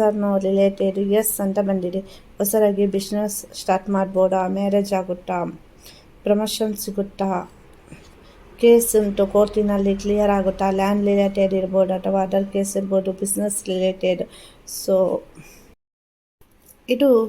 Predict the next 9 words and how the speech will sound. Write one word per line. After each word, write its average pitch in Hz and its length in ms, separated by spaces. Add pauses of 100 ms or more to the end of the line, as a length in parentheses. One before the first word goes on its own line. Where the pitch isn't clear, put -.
(200)
ಫಾರ್ಗಿವ್‌ನೆಸ್ 202 680
ಕಾರ್ಡ್ 190 300
ಬಂದ್ಬಿಟ್ಟು 190 640
ಕ್ಷಮಾಗುಣವನ್ನು 196 1120
ಸೂಚಿಸುತ್ತೆ. 180 800 (580)
ಯಾರಿಗೆ 247 340
ನೀವು 202 220
ಕ್ಷಮೆ 190 320
ಕೊಡ್ಬೇಕು? - 720